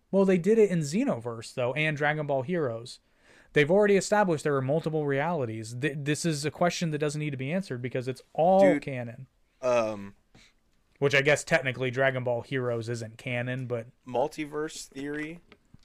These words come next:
Speaker 2: literally has saved so many franchises right now, including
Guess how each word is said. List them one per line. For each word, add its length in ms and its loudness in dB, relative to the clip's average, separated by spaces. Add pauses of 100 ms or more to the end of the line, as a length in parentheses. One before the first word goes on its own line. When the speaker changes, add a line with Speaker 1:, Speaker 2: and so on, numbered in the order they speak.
(200)
Speaker 2:
literally 600 -4
has 280 -10
saved 640 -8 (640)
so 880 -4
many 320 -6
franchises 800 -10
right 340 -10
now, 300 -16 (260)
including 840 -6